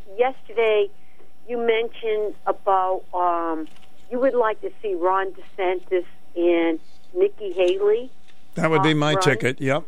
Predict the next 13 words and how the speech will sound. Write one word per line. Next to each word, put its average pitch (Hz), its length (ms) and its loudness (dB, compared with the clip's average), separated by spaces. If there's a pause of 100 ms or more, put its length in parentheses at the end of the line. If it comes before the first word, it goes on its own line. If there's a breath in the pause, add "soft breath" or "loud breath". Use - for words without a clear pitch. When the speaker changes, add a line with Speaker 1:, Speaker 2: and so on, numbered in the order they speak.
Speaker 2:
Mm-hmm. 139 320 0 (840)
Speaker 1:
I 202 100 0
agree. 180 480 2 (1500)
You 208 80 0
know, 190 160 2
I 208 320 2
agree, 180 500 0
and 175 140 0
I 185 120 0
thought - 340 0
that 180 260 0
myself. 160 640 -2 (460)
Uh, 165 380 2